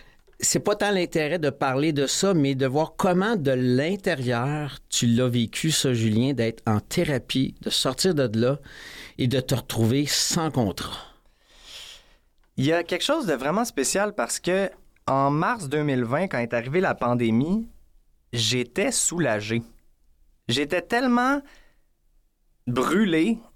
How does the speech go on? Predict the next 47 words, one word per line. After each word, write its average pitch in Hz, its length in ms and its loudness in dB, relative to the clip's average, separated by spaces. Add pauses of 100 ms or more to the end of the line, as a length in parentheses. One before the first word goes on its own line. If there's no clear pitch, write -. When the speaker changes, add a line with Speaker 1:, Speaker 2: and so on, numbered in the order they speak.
(120)
Speaker 1:
Hmm. 185 280 2
Speaker 2:
On, 127 400 2
tu 117 100 -2
sais, 190 180 2
en, 135 40 2
en 120 520 2
six, - 440 0
sept - 300 -2
mois, 196 300 2
on 185 80 2
avait 127 240 0
sorti 147 600 0
un 139 200 2
one-man 151 540 0
show. 190 340 2
On 131 160 2
avait, 123 580 2
on 117 100 2
était 123 100 -2
rendu 131 180 -2
à 147 60 2
cent 160 240 -2
vingt 156 180 0
mille 160 160 0
billets 147 200 0
vendus. 135 420 0
On 196 100 4
venait 147 140 2
de 151 60 -12
sortir 143 240 0
un 135 120 0
film 160 240 -2
avec 120 260 0
Adib 131 380 0
qui 131 80 -8
s'appelait 123 240 -2
Mon 127 140 2
ami 117 180 2
Walid. 151 400 2
On 131 80 0
venait 139 160 0
d'animer 135 280 0
un 127 40 0
gala 120 240 0
Juste - 220 -6
pour 127 180 2
rire. 190 200 -2